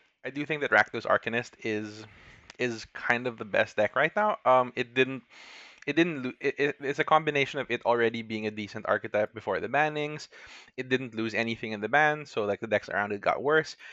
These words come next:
and it got some really important cards from Kaldheim and Zendikar Rising that, that, like, made it kind of a tier one archetype right now. So I think if you're,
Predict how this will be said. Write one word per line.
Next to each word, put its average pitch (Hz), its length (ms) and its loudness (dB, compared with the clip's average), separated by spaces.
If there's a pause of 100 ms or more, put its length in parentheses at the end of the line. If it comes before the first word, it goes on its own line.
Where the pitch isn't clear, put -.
(260)
and 143 180 2
it 139 100 0
got 131 220 8
some 135 140 -8
really 120 320 -4
important 110 540 -4
cards 107 400 0
from - 160 -14
Kaldheim 151 560 2
and 127 180 -4
Zendikar 113 420 2
Rising 110 360 0
that, - 180 -4
that, 101 140 -2 (540)
like, 110 120 -14 (1120)
made 117 320 0
it 113 80 -2 (220)
kind 110 240 0
of 113 60 0
a 113 40 -2
tier 110 160 0
one 104 140 2
archetype 120 400 0
right 160 160 0
now. 175 140 0
So 160 180 0
I 127 80 4
think 135 200 -2 (100)
if 127 140 -6
you're, 135 220 -8